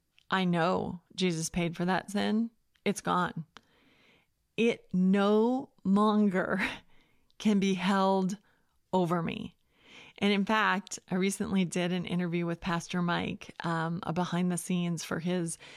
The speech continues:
series, Give Me More. And I was asking him about his transparency because he's so good at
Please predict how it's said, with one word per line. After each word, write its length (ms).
series, 520
Give 180
Me 160
More. 480
And 120
I 40
was 100
asking 540
him 400
about 320
his 200
transparency 760
because 280
he's 180
so 680
good 540
at 260